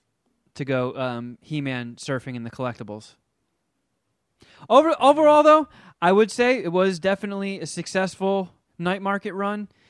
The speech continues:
It felt really good to be back there after, you know, two years since our last visit.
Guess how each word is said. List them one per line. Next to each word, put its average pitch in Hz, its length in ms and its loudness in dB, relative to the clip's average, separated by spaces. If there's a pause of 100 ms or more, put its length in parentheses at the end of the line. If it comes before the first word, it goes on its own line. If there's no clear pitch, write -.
(160)
It 160 80 -8
felt 170 240 -2
really 175 320 -2
good 175 160 -4
to 175 60 -6
be 170 100 -2
back 170 320 -2
there 196 300 -4
after, 156 520 -6
you 160 100 -8
know, 139 120 -6
two 165 240 -6
years 151 520 -6
since 160 220 -14
our 156 120 -2
last 151 260 -4
visit. 170 420 -6